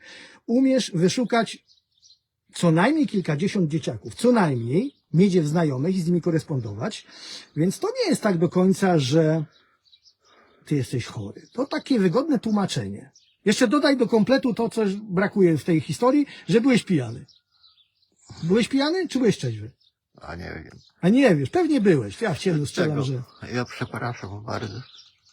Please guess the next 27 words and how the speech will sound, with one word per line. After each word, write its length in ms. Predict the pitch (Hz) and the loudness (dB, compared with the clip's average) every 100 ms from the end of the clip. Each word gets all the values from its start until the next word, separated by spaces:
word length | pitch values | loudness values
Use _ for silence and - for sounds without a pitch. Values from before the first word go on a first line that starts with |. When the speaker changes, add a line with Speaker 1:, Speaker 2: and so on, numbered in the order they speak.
| - - - 214 | -20 -18 -10 0
Speaker 1:
Wyobraź 400 | 156 269 349 294 | 4 6 6 2
sobie, 340 | 277 202 196 | 2 4 4
że 120 | 190 | 4
teraz, 420 | 214 262 254 - - | 2 2 2 -2 -2
em, 580 | 214 214 214 185 208 220 | 0 0 0 -2 -4 -4
masz 260 | 180 240 240 | 2 2 2
możliwość 500 | 240 208 190 170 165 | 2 2 2 2 0
powiedzenia, 640 | 202 190 175 240 233 214 | 0 2 2 2 0 0
że 100 | 202 | 0
na 80 | 202 | 0
przykład 280 | - 208 - | -2 -6 -2
to 100 | 339 | 0
nagranie 480 | 269 269 262 247 | 0 2 2 2
widzą 360 | 214 196 226 240 196 | 0 0 0 0 2
rodzice 380 | 226 180 156 117 | 2 2 -2 -6
tej 140 | 127 | -6
dwunastolatki. 720 | 123 139 127 - 127 - 131 - - - | -4 -2 -4 -4 -8 -8 -16 -16 -14 0
Co 120 | 370 | 4
byś 120 | 359 | 4
im 100 | 302 | 4
teraz 180 | 277 254 | 4 2
powiedział? 320 | 226 175 147 | 2 2 2
Spójrz 240 | 151 339 381 | 0 2 2
tutaj 160 | 285 | 2
prosto 520 | 208 233 - 233 214 220 | 0 0 0 0 0 -2
w 120 | 175 - | -8 2
kamerę. 420 | 240 175 151 | 4 4 2